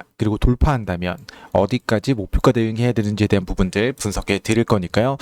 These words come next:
어, 오랜 시간 동안, 그리고 일봉상으로는 거진 일 년 동안 박스권 등락을 가져간, 자, 리플코인의 이 추세 상단 돌파 시나리오, 그리고 돌파했을 때에 대한 목표가 전략 분석해보는 시간 준비해 드리도록 하겠습니다.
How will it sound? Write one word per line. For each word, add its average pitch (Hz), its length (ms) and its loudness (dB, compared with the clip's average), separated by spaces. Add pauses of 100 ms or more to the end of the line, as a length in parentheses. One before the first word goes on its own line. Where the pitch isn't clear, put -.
(320)
어, 95 340 0
오랜 160 540 4
시간 160 300 2
동안, 107 520 0
그리고 101 280 2
일봉상으로는 120 840 2
거진 104 500 -2 (300)
일 160 180 4
년 185 220 6
동안 185 560 2 (240)
박스권 190 480 2
등락을 147 460 0
가져간, 95 580 0 (280)
자, - 100 2 (100)
리플코인의 113 1000 0
이 98 360 2
추세 139 240 4
상단 151 640 2
돌파 110 300 2
시나리오, 107 680 -4 (340)
그리고 95 140 0
돌파했을 104 560 2
때에 92 220 2
대한 131 340 0
목표가 113 380 2
전략 92 400 -2
분석해보는 92 560 0
시간 101 400 0
준비해 95 340 2
드리도록 - 500 -2
하겠습니다. 98 580 -2